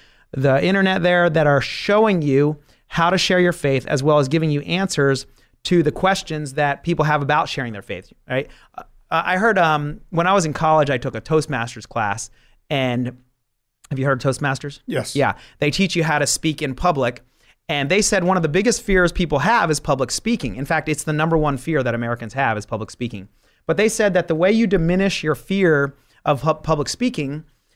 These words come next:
Speaker 1: is to know your material well. So that if, if you know your material well, that's gonna cut your fear in half because you're comfortable talking about it, right? And so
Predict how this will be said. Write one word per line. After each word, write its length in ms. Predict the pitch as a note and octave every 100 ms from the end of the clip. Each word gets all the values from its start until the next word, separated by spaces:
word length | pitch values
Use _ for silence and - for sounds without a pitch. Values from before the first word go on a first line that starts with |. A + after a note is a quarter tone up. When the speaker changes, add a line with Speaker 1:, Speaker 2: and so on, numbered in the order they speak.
| _
Speaker 1:
is 200 | E3+ E3
to 160 | - E3+
know 400 | D#3+ E3 F3 G3
your 160 | F3
material 540 | D#3+ - F3+ E3 C#3+ B2
well. 260 | B2 F2+
So 160 | - D3
that 100 | C#3
if, 160 | C3+ - _ -
if 100 | C3
you 100 | A3+
know 160 | A3 A#3
your 100 | A#3
material 420 | F#3+ G3 F3+ D#3+
well, 400 | G3+ D#3 C3+ - _
that's 220 | - E3+ -
gonna 160 | E3+
cut 260 | B2+ F#3 -
your 120 | D3
fear 300 | - F3+ E3
in 60 | C3
half 480 | B2 D#3+ A#2+ - - _ _
because 460 | D#3 - E3 D3+ - -
you're 140 | D#3 D3
comfortable 800 | - G3+ G3+ E3+ D3+ D3 D3 -
talking 460 | - D3+ D3 C#3+
about 260 | A2+ G#2 G2
it, 80 | -
right? 240 | A#2 C#3
And 140 | D3 C3+
so 300 | D#3 D3